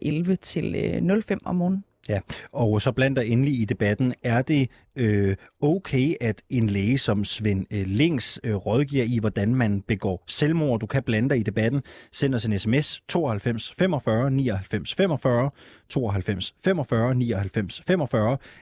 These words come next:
Speaker 2: eller, øh, skriv en kommentar til os i vores, øh, Facebook Live-feed. Vi sender jo hver morgen live fra klokken, øh, syv til klokken ni.
Speaker 1: Hvad, hvad tænkte du egentlig selv om det her interview, øh, du lige har lavet, Alexander?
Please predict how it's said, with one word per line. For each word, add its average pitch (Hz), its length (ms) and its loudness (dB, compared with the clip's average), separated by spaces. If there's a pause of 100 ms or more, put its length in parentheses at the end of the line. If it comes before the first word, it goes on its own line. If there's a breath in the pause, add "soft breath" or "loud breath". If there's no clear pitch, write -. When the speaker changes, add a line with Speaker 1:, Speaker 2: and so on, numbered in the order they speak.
(100)
Speaker 2:
eller, 143 300 2
øh, 113 120 2
skriv 143 300 -2
en 110 160 -2
kommentar 117 460 -2
til 110 200 0
os 120 220 -2
i 131 80 -2
vores, 98 400 -2
øh, 101 80 -4
Facebook 123 360 -2
Live-feed. 143 480 0
Vi 120 80 -2
sender 110 280 0
jo 101 180 2 (220 loud breath)
hver 151 180 2
morgen 110 240 2
live 98 220 -2
fra - 340 -6 (240 soft breath)
klokken, 107 360 0 (180)
øh, 117 140 -2
syv - 300 -6
til - 120 -4
klokken 127 200 2
ni. 117 120 0 (360)
Speaker 1:
Hvad, 208 360 -2
hvad 226 120 -6
tænkte 247 260 -4
du - 20 -2
egentlig 208 160 -4
selv 233 160 -4
om 202 100 -2
det 208 100 -2
her 208 100 -2
interview, 214 720 -4
øh, 202 220 -2
du 190 60 -6
lige 202 120 0
har 202 80 -2
lavet, 202 220 -2
Alexander? 190 300 -4